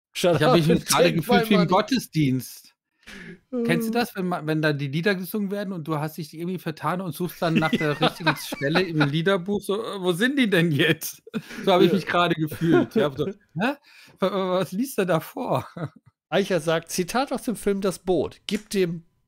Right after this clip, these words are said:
Speaker 1: Puder, gib dem Luder ganz viel Puder, okay? Kann ich mich
Speaker 2: Genau,
Speaker 1: nicht dran
Speaker 2: das ist die
Speaker 1: erinnern.
Speaker 2: Szene, wo die, wo die doch, ähm, Läuse haben und mit dem Puder sich, äh,
Speaker 1: Ah, okay.
Speaker 2: eincremen.
Speaker 1: „Die Schrift ist wie weißer Adler auf weißem Grund.“ Ja, genau.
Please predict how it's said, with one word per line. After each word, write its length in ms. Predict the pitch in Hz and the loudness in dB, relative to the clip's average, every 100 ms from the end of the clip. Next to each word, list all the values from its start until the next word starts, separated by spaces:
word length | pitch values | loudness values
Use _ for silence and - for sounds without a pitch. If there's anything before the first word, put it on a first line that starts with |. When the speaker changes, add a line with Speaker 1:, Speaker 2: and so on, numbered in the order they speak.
| _ - | _ -12
Speaker 1:
Puder, 380 | 254 262 262 | -10 -6 -6
gib 340 | - 165 277 - | -6 -4 -4 0
dem 200 | 233 175 | 0 2
Luder 520 | 175 247 320 330 277 | 2 0 0 0 0
ganz 320 | 208 233 247 | 0 -4 -6
viel 200 | - 247 | -4 -4
Puder, 640 | 208 - 233 220 110 - - | -2 -4 -2 0 0 -2 -14
okay? 420 | - 147 180 214 _ _ 117 - _ _ _ _ _ | -10 -6 -6 -8 _ _ -16 -16 _ _ _ _ _
Kann 160 | - 139 | -14 -14
ich 60 | 147 | -12
mich 100 | 147 | -6
Speaker 2:
Genau, 200 | 135 135 | -2 -2
Speaker 1:
nicht 80 | 123 | -2
dran 80 | 135 | -4
Speaker 2:
das 100 | 135 | -6
ist 160 | 131 | -6
die 60 | 170 | -6
Speaker 1:
erinnern. 40 | |
Speaker 2:
Szene, 480 | - 202 208 196 170 | -2 0 0 0 -2
wo 140 | 160 | -4
die, 420 | 160 170 170 165 - - _ _ - | -2 0 0 -2 -6 -20 _ _ -8
wo 100 | 139 | -6
die 180 | 143 | -6
doch, 320 | 131 139 - 160 | -6 -6 -6 -8
ähm, 420 | 135 127 131 139 - 143 143 | -6 -4 -6 -8 -14 -18 -14
Läuse 640 | 143 131 151 180 - 143 | -2 2 4 4 2 -2
haben 340 | 120 127 139 151 | 2 2 2 -2
und 160 | 143 | -4
mit 120 | 135 131 | -4 -4
dem 120 | 127 | -6
Puder 600 | - 156 151 147 139 135 | -6 -4 0 0 0 -2
sich, 360 | - 135 120 - | -6 -10 -10 -6
äh, 40 | |
Speaker 1:
Ah, 600 | 143 165 165 143 117 104 - | -2 0 2 2 0 -2 -6
okay. 300 | 107 123 101 | -10 -8 -8
Speaker 2:
eincremen. 340 | - 113 107 - _ _ _ _ _ _ _ - _ - | -8 -10 -10 -14 _ _ _ _ _ _ _ -20 _ -6
Speaker 1:
„Die 80 | 135 | -4
Schrift 440 | - 214 247 - | -2 -2 -4 -6
ist 300 | 165 - 139 | -12 -10 -12
wie 260 | 170 208 165 | -8 -8 -4
weißer 380 | 151 180 - 127 | -2 -2 -4 -4
Adler 360 | 135 156 151 | -2 -4 -2
auf 180 | 123 120 | -2 -2
weißem 340 | 120 131 135 120 | -2 -2 -6 -10
Grund.“ 320 | 117 104 101 | -8 -8 -2
Ja, 160 | 139 214 | 0 2
genau. 380 | 214 127 95 | 0 -2 -4